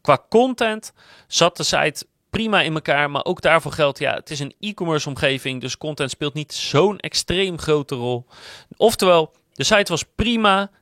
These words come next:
niet fantastisch, dus we zagen nog behoorlijk wat kansen om te groeien. Dus wat hebben we gedaan? In een notendop.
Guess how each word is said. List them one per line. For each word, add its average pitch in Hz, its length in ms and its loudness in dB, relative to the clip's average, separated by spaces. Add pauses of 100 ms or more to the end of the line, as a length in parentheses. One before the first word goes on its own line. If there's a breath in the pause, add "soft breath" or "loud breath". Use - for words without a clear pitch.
niet 151 360 0
fantastisch, 165 760 0 (220 soft breath)
dus 131 180 -2
we 131 160 0
zagen 151 320 4
nog 135 160 -2
behoorlijk 147 360 0
wat 180 140 -2
kansen 127 500 2
om 120 180 -6
te - 100 -6
groeien. 139 400 2 (440 loud breath)
Dus 175 140 6
wat 247 160 4
hebben 196 220 6
we 170 60 4
gedaan? 131 460 6
In 233 140 4
een 233 80 6
notendop. 131 540 4